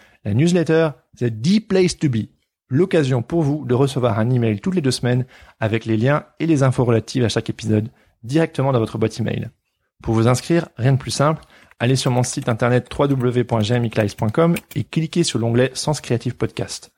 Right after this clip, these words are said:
Ou bien, cliquez directement sur le lien dans les notes de cet épisode.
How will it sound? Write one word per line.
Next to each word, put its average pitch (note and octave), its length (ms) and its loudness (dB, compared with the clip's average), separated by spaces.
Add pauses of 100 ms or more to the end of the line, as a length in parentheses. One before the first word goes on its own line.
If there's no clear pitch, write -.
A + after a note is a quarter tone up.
(560)
Ou F#3+ 80 -2
bien, C3 240 2 (320)
cliquez A#2+ 280 -2
directement C3+ 460 2
sur - 160 -4
le A2+ 80 2
lien C3 140 2
dans B2+ 80 2
les G#2+ 100 2
notes D3 140 2
de C#3 40 -6
cet A#2+ 160 -2
épisode. A2+ 440 -8